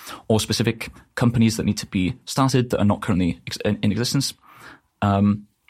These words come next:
and, uh, a lot of people want that kind of support. Um, I think,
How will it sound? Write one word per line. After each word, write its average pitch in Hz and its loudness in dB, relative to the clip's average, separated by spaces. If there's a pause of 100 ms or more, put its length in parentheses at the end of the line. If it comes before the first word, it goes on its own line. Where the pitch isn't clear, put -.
(800)
and, 98 2 (380)
uh, - -2
a 107 0
lot 123 4
of 143 0
people 110 2 (360)
want 107 2
that - -2
kind - 0
of - -4
support. - -10 (200)
Um, 73 -2 (160)
I 107 0
think, 120 0